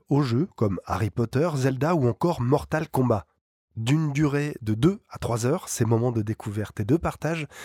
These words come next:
seront désormais proposés tous les mois pour le plaisir des quatre-vingt-six abonnés à la chaîne, autour de sujets liés à l'actualité des jeux, mais aussi des coups de cœur des médiathécaires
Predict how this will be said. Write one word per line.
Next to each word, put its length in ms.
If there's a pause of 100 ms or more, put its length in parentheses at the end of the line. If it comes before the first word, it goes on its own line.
(120)
seront 320
désormais 420
proposés 500
tous 260
les 100
mois 240 (160)
pour 140
le 100
plaisir 380
des 120
quatre-vingt-six 760
abonnés 420 (140)
à 80
la 100
chaîne, 380 (260)
autour 300
de 100
sujets 400
liés 300
à 80
l'actualité 520
des 120
jeux, 240 (320)
mais 180
aussi 300
des 80
coups 240
de 40
cœur 340
des 100
médiathécaires 720